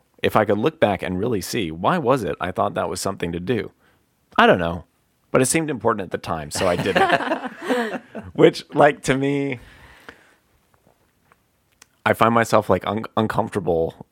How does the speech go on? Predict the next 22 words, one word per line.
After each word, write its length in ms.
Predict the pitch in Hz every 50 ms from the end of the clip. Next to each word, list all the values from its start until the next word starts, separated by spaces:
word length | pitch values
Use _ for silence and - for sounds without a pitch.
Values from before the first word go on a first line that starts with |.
| _ _ -
in 260 | 98 92 90 90 87
maybe 200 | 87 90 90 92
a 60 | 85
healthy 320 | 120 131 98 101 - - 90
way 320 | 85 85 82 78 78 76
with 320 | 82 - - - 85 - -
that, 260 | 85 78 76 - - _
'cause 140 | - 95 85
I'm 120 | 90 87 90
like, 240 | 87 85 85 - _ _ _ _ _ _ _ _ _
isn't 260 | - 170 226 208 120
part 280 | 95 - 101 117 135 -
of 260 | - 104 98 92 90
the 180 | 98 98 90 - -
exercise 560 | 110 101 - - 104 92 - 90 82 82 82 82
of, 60 | 82 85
like, 160 | 87 82 -
telling 220 | - 104 95 92 87
your 80 | 85
story, 280 | 82 - 107 98 87 -
like, 160 | - 95 90 -
reflecting? 920 | 101 90 - - - 117 120 - _ - - 85 80 76 73 73 73 -